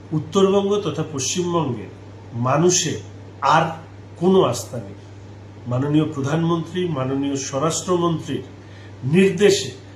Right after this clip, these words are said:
ভারতীয় জনতা পার্টির সাংসদ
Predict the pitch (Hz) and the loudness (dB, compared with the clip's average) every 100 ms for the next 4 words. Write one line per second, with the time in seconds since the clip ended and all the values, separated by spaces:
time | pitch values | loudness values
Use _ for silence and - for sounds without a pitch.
0 | - - 127 151 - 151 135 139 135 143 | -18 -6 -4 -4 0 0 2 0 0 -2
1 | - 123 123 175 196 - - - - - | -2 -4 -4 -6 -6 -10 -18 -14 -10 -4
2 | 139 165 160 196 202 | 0 0 0 2 0